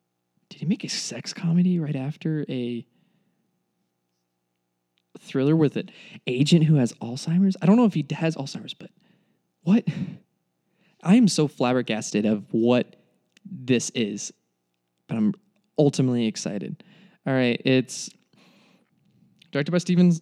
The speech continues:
Saul. He hasn't made a movie since two thousand six. Apparently, be-, uh, he's coming out with a document-, he's coming out with a documentary, apparently, this year. It's coming out in December.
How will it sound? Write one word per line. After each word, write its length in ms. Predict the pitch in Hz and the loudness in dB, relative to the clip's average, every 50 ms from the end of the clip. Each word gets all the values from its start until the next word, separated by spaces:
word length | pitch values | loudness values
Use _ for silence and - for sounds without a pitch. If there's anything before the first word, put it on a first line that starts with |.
| _ _ - - | _ _ -20 -20
Saul. 260 | - - 131 120 120 117 | -12 -8 -4 -4 -2 -2
He 120 | 135 165 | 0 0
hasn't 160 | 147 147 180 | 4 4 6
made 100 | 175 165 | 6 6
a 40 | 156 | 6
movie 220 | 156 147 143 143 | 6 4 4 2
since 200 | 143 - 143 127 | 2 0 -4 -4
two 100 | - - | -2 -2
thousand 220 | 131 135 139 143 139 | -2 0 -2 -2 -4
six. 500 | - - 107 107 - - - - - - _ _ _ _ _ _ | -4 -6 -6 -6 -6 -10 -16 -18 -20 -20 _ _ _ _ _ _
Apparently, 680 | _ - 143 127 131 131 131 135 135 131 131 120 - - _ _ - | _ -10 -6 -4 -4 -2 -2 -2 -2 -2 -4 -4 -8 -10 _ _ -10
be-, 180 | 139 151 - - | -10 -10 -8 -6
uh, 100 | 151 156 | -2 0
he's 160 | 170 202 - | 0 0 0
coming 160 | - - 415 | -2 -4 -4
out 40 | 440 | -2
with 100 | 370 226 | -2 0
a 40 | 185 | 0
document-, 520 | 175 170 214 - 220 160 127 123 131 139 | 0 0 2 2 2 2 4 2 0 0
he's 160 | - 160 175 - | 0 -2 -2 -2
coming 320 | - - 190 202 214 226 | -4 -4 -4 -2 -2 -2
out 80 | 226 214 | -2 -2
with 100 | 185 165 | -2 -4
a 40 | |
documentary, 880 | 131 - 135 139 156 - 147 135 123 123 120 127 120 113 110 104 107 107 - - - - - _ _ _ _ _ _ _ _ _ _ | -4 -2 -4 -4 -2 -4 -8 -8 -6 -6 -4 -4 -4 -4 -4 -6 -6 -8 -12 -20 -20 -20 -20 _ _ _ _ _ _ _ _ _ _
apparently, 300 | - 156 131 127 120 117 | -4 -2 -2 0 0 -2
this 160 | 117 113 - | -4 -4 -4
year. 320 | 131 120 110 110 110 135 - - | -4 -2 -2 -2 -2 -4 -6 -8
It's 120 | 127 - | -8 -2
coming 200 | - 170 175 185 | 2 4 4 4
out 80 | 170 170 | 4 4
in 80 | 156 | 2
December. 540 | 147 139 - - 139 143 123 113 107 113 120 | 2 0 -2 -4 -4 -4 -4 -4 -6 -6 -8